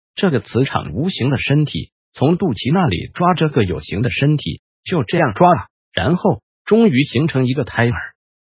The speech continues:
就是天的阳的能量跟地的阴物质，用这样的方法交织成一个人体的。那在命门上面产生出来的那条路是督脉，在神阙就是生命之门，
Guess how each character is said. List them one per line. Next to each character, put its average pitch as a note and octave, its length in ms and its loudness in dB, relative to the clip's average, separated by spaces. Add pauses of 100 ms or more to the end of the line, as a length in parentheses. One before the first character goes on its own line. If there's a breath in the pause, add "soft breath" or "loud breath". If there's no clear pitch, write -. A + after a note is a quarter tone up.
(220)
就 A3+ 220 2
是 - 160 -6
天 F#3+ 260 2
的 B2 100 0
阳 G2 200 2
的 D3+ 80 2
能 G#2 200 0
量 G#2 240 0
跟 E3+ 220 0
地 E3+ 140 2
的 E2+ 100 -4
阴 B2 260 -2 (440)
物 F#2+ 160 -4
质， E2 240 -4 (220)
用 G#3 200 2
这 - 160 2
样 F#3+ 160 6
的 A#2 80 0
方 D#3 220 0
法 D3 260 -6
交 F#3+ 240 0
织 G3 140 -2
成 D3 260 -2
一 B2 80 -2
个 C#3 140 -2
人 E2+ 160 -2
体 - 160 -4
的。 - 80 -14 (600)
那 G3+ 180 4
在 E3 100 2
命 F#3+ 240 2
门 A#2 160 2
上 F3 180 0
面 A2+ 160 2
产 - 280 -6
生 D#3+ 180 0
出 E3 140 -4
来 A#2 160 2
的 D3+ 120 2
那 E3 200 2
条 G#2+ 260 0
路 D#3+ 220 4
是 - 180 -8
督 B2 160 0
脉， G#2 220 -4 (480)
在 A#2 180 0
神 G#2+ 280 -2
阙 F#3+ 240 0
就 G#3 140 2
是 C#3+ 160 0
生 F#3+ 240 0
命 E3 200 0
之 A2+ 120 0
门， A2+ 260 -2